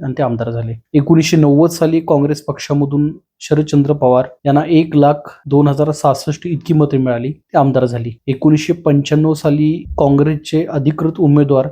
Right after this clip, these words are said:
म्हणजेच अजित अनंतराव पवार यांना एक्क्याण्णव हजार चारशे त्र्याण्णव इतकी मते मिळाली आणि दादा विधानसभेवर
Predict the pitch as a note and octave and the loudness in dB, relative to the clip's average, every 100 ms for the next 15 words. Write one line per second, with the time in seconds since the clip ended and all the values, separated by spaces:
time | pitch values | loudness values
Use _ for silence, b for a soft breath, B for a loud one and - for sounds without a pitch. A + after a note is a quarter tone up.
0 | - C#3+ C#3 C#3 D#3 E3 E3+ _ D3+ C#3 | -6 -2 2 2 2 0 -4 _ -4 -2
1 | E3 E3+ - _ - D3 D3 D3 C#3+ C#3+ | -2 -6 -10 _ -4 0 2 0 0 0
2 | C#3 B2+ B2+ C#3 _ _ - C#3 C#3 C#3 | 0 0 0 -4 _ _ -6 -2 -2 -4
3 | D3 - - D#3 D#3+ C3+ C#3+ C3+ - D3 | -10 -4 -2 2 2 0 0 -2 -2 -2
4 | C3+ - D3+ - C#3+ C3 C3 - D3 - | 0 0 -6 0 0 2 -2 -4 -8 -4
5 | D3 C#3+ C#3 B2+ B2 A#2 B2+ - C3 B2+ | 2 2 2 -2 -2 -6 -10 -8 -4 0
6 | B2+ C3+ C#3+ - - C#3 D3 E3 E3+ D3+ | 2 2 0 -4 0 2 4 2 0 2
7 | D3 C#3 | 2 2